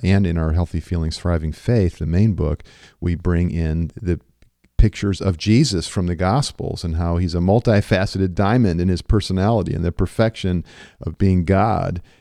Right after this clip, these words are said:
He shows us in a human being what each personality type is like when we're loving, when we're in sync with, with God's presence and God's purpose for our life. And so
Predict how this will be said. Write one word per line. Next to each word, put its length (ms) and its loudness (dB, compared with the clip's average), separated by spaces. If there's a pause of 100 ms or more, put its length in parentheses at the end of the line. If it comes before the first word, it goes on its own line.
He 140 -2
shows 340 2
us 180 -2
in 400 -4
a 60 -4
human 360 0
being 500 -4 (280)
what 240 -6
each 280 -2
personality 580 -2
type 340 -6
is 300 -8
like 500 -4 (280)
when 180 -6
we're 160 0
loving, 580 2 (220)
when 180 -8
we're 200 -2
in 260 2
sync 400 0
with, 180 0
with 240 -2
God's 300 -2
presence 480 0
and 80 -6
God's 220 -2
purpose 360 -8
for 200 -10
our 100 -4
life. 380 -4
And 100 -8
so 380 -4